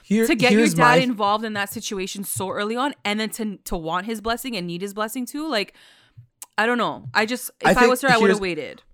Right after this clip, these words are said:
Speaker 1: I, so I agree with you in some regards. The other, the, the regard that I don't necessarily agree is, like, I think that I would flip it. I would be like, um,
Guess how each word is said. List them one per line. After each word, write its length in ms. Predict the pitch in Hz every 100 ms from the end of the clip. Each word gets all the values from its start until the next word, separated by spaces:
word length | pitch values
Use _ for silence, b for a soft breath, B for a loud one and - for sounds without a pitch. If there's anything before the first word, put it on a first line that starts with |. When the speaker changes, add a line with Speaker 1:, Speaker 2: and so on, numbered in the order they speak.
| _ _ _ _ _ -
Speaker 1:
I, 220 | 160 165 - _ _ _ _
so 640 | - - 170 160 170 165 -
I 100 | 156
agree 240 | 160 165
with 180 | 202 -
you 80 | 196
in 120 | 185
some 280 | - 151 143
regards. 600 | 123 117 110 110 113 -
The 180 | 131 147
other, 360 | 143 175 185
the, 200 | 156 147 147
the 120 | 143
regard 340 | 143 139 156 170
that 100 | 180
I 100 | 160
don't 260 | 131 135
necessarily 520 | 127 123 120 123 117 110
agree 200 | 113 110
is, 120 | 110
like, 160 | 117
I 120 | 123 120
think 220 | 151 156
that 120 | 156
I 60 | 147
would 160 | 139
flip 340 | - 117 117 101
it. 200 | 87 110
I 100 | 113
would 140 | 123
be 120 | 135 139
like, 380 | 123 123 120 b b b b b -
um, 560 | 127 127 127 120 120